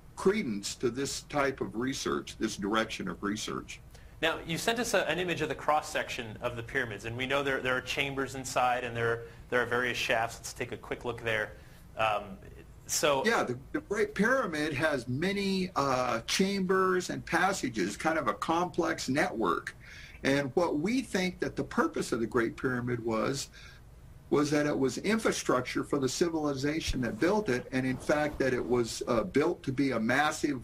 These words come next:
Speaker 1: water pump.
Speaker 2: And the point was to get water from low to high, which helps fill those locks?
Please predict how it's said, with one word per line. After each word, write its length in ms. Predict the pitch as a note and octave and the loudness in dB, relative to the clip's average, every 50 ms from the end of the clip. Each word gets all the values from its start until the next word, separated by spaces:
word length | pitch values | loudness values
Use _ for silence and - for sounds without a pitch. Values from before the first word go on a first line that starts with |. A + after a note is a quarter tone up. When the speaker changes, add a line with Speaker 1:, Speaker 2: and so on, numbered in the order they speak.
| G#2 | -4
Speaker 1:
water 440 | A2 A#2 A#2+ - C#3 - D#3+ D3+ G2 | -2 -2 -2 2 2 2 2 2 -2
pump. 400 | - - - - C#3 C3+ - - - - - - - - - - - - - - - - - - - | -4 -4 -4 -4 -2 -2 -4 -6 -14 -20 -20 -20 -20 -20 -20 -20 -20 -20 -20 -20 -20 -20 -20 -2 -2
Speaker 2:
And 160 | C#3 C#3+ C3+ | -2 0 0
the 40 | A#2+ | -4
point 300 | A2+ - E3 E3 D#3+ C3+ | -4 -2 -2 -2 0 -2
was 140 | C3+ C3 - | -4 -6 -4
to 80 | - C#3+ | -4 0
get 220 | B2+ C#3+ C3 A#2+ | 2 2 0 2
water 360 | B2+ C#3 C#3+ D3 D3+ D3 C#3+ | 2 4 4 4 4 2 0
from 280 | C3+ - - C3+ B2 B2 | -2 -4 -4 -4 -2 -2
low 440 | A#2+ A#2+ C3 C#3+ D3+ E3 E3 D#3 D#3 | 0 2 4 4 4 2 0 -2 -6
to 180 | D#3 - D#3+ | -4 -2 -4
high, 480 | - - E3 D3+ A#2+ G#2+ G#2 A2 B2 C3 - - - - - - - - - | 0 2 2 2 2 0 0 -2 -4 -6 -8 -14 -18 -20 -20 -20 -20 -18 -8
which 180 | - A#2+ A2+ - | -6 -4 -4 2
helps 280 | - C3+ C3+ - - | 2 2 2 2 -2
fill 200 | - - D3 C#3 | -4 -2 -2 0
those 240 | C3 C3 C3 B2 B2 | 0 0 -2 -2 -2
locks? 480 | B2 A#2+ B2 C3+ E3+ - - - - | 0 0 0 0 0 -4 -8 -12 -14